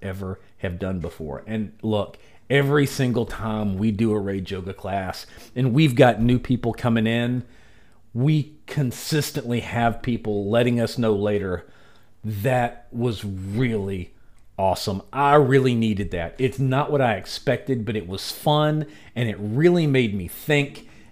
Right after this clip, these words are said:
and, you know, it's something that, that I needed in my life." So we think there's a need for this. We really, really do. And so we're gonna do our best to give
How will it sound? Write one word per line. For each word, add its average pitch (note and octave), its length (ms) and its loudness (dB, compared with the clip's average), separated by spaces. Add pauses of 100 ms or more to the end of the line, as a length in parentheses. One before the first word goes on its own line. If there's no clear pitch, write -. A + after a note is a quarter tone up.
(160)
and, G#2 500 -2 (240)
you B2+ 140 -4
know, C3+ 160 0
it's B2 160 -4
something C#3+ 460 0
that, B2 320 0 (560)
that C#3+ 240 4
I B2 100 6
needed C3 680 6 (260)
in B2+ 120 2
my B2 160 6
life." A2 240 4
So D3 140 4
we B3+ 140 8
think A3+ 180 6
there's A3 200 10
a F#3 40 6
need A#2+ 460 4 (420)
for A2+ 220 2
this. F2 340 -4 (240)
We D3+ 140 4
really, C3+ 720 6
really A2+ 400 2
do. G2+ 240 2
And F2+ 120 -2
so A2+ 120 0
we're B2 140 0
gonna B2+ 160 2
do B2 180 2
our A#2+ 100 4
best A2+ 400 -4 (400)
to C#3+ 120 0
give A#2 760 4